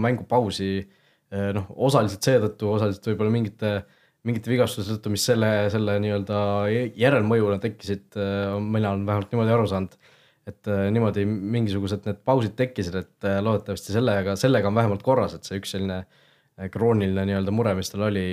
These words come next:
on, on lahendatud, et see põlvemeniski,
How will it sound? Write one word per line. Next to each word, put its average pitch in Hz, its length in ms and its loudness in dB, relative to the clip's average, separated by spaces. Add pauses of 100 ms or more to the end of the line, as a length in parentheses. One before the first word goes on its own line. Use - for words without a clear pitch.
on, 95 340 -4
on 101 200 -4
lahendatud, 95 520 0
et 87 100 -14
see 95 160 -8
põlvemeniski, 101 800 -2